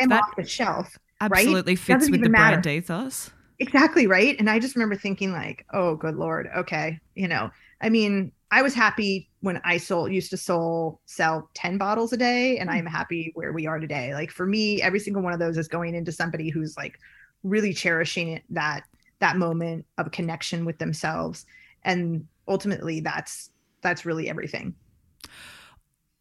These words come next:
Speaker 2: On that pressure, what advice can you offer to anyone who is,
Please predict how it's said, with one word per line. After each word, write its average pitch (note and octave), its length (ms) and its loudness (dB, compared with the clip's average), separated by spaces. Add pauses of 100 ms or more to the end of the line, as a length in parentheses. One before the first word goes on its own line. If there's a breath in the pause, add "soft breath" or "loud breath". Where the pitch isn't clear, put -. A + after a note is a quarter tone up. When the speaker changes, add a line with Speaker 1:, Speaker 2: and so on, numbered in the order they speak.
(100)
Speaker 2:
On A3+ 300 4
that - 720 0 (420)
pressure, E3 640 -2
what E3+ 200 0
advice E3+ 420 0
can D#3+ 180 0
you E3 160 2
offer D3+ 320 -2
to D3 200 -2
anyone C#3+ 380 0
who D3 280 -2
is, D3 540 0